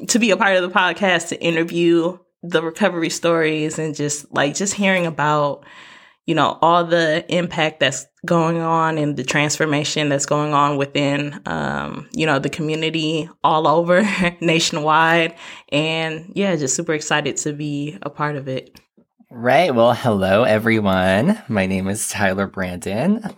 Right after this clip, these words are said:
Speaker 2: I'm the training program assistant here at Faces and Voices of Recovery. Um, I'm currently looking into potentially,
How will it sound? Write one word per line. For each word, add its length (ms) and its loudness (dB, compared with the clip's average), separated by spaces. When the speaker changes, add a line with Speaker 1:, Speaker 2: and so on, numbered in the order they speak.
Speaker 2:
I'm 140 0
the 80 0
training 300 2
program 360 0
assistant 480 -4
here 140 -2
at 160 -6
Faces 440 -2
and 120 -6
Voices 400 -4
of 100 -4
Recovery. 960 -2
Um, 400 4
I'm 180 0
currently 520 0
looking 560 -4
into 720 0
potentially, 720 0